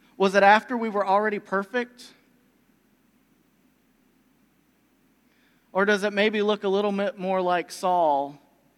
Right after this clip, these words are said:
I mean, I'm not saying any of us are out here dragging believers out into the streets or anything, but we each had our own things that we had to figure out how to put behind us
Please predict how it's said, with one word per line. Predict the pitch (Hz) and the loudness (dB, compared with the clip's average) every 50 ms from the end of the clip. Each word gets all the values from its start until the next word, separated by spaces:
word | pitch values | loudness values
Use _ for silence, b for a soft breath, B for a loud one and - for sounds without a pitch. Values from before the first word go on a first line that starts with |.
| b b b | b b b
I | 175 | -6
mean, | 180 185 | -4 -2
I'm | 185 190 | -2 0
not | 190 196 202 202 | 0 0 0 -2
saying | - 202 196 190 185 185 | -2 -4 -2 -2 -4 -6
any | 180 180 180 | -6 -4 -4
of | 180 175 | -4 -4
us | 185 175 185 | -4 -4 -2
are | 170 | 0
out | 170 170 175 165 | 0 2 0 0
here | 160 175 175 | -4 -6 -8
dragging | 165 151 165 170 170 170 170 170 165 160 | -6 -2 0 2 2 2 0 -4 -8 -8
believers | 156 165 165 170 175 170 165 151 156 | -6 -4 -4 -4 -4 -4 -4 -2 0
out | 160 156 156 156 | 0 0 0 -2
into | 160 156 151 | -6 -10 -10
the | 139 135 | -12 -12
streets | - - - 180 190 208 - - 160 | -14 -10 -8 -8 -8 -8 -10 -12 -10
or | 156 | -8
anything, | 143 139 135 131 - 143 131 131 139 160 175 | -8 -8 -10 -10 -8 -8 -8 -8 -8 -10 -10
but | 165 165 156 151 - _ _ _ _ _ _ _ _ _ _ _ _ _ _ _ _ _ _ _ _ _ _ _ _ _ _ _ _ _ _ _ _ _ _ _ _ b b b b b b b b b b _ _ _ _ _ _ _ _ _ _ _ _ _ _ _ _ _ _ _ _ _ _ - | -8 -8 -8 -8 -10 _ _ _ _ _ _ _ _ _ _ _ _ _ _ _ _ _ _ _ _ _ _ _ _ _ _ _ _ _ _ _ _ _ _ _ _ b b b b b b b b b b _ _ _ _ _ _ _ _ _ _ _ _ _ _ _ _ _ _ _ _ _ _ -10
we | 165 180 185 196 | -6 -4 -2 -2
each | 202 214 - - | -4 -6 -8 -6
had | 180 185 175 170 | -2 -2 0 0
our | 165 160 | 0 0
own | 170 175 180 190 190 170 | -2 -4 -4 -6 -8 -10
things | - 185 180 185 185 180 165 151 143 139 135 120 | -8 -8 -6 -6 -6 -8 -8 -10 -10 -10 -12 -10
that | - 160 160 | -10 -10 -10
we | 160 160 156 | -10 -10 -10
had | 151 165 165 170 170 156 - | -8 -6 -6 -6 -6 -8 -10
to | - 165 160 151 151 147 139 - b b b b b b b b b | -10 -8 -8 -8 -8 -10 -12 -16 b b b b b b b b b
figure | - - 202 190 185 190 185 | -8 -8 -6 -4 -2 2 2
out | 180 180 175 147 | 4 4 2 0
how | 147 160 180 | -2 -6 -6
to | 165 147 | -6 -6
put | - - 202 196 - - | -8 -8 -10 -10 -8 -8
behind | 170 151 147 175 180 185 185 175 147 | -10 -8 -6 -6 -6 -6 -6 -6 -6
us | 139 131 123 - - - - - - | -6 -6 -8 -10 -16 -20 -20 -20 -20